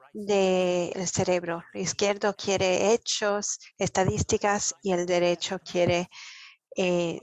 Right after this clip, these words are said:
sentimientos, empatía, pero en la vida, cuando el izqui-, el izquierdo y el derecho se enfrentan,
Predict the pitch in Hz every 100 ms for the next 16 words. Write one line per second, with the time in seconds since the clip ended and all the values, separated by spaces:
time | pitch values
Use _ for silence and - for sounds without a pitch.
0 | - - 202 180 185 180 220 240 226 220
1 | 214 202 190 185 175 - 226 214 214 -
2 | 220 214 202 226 240 247 254 - - -
3 | - 214 214 208 196 190 - - 214 208
4 | 190 190 - 220 220 240 247 233 202 190
5 | 202 - 202 202 185 208 202 202 202 214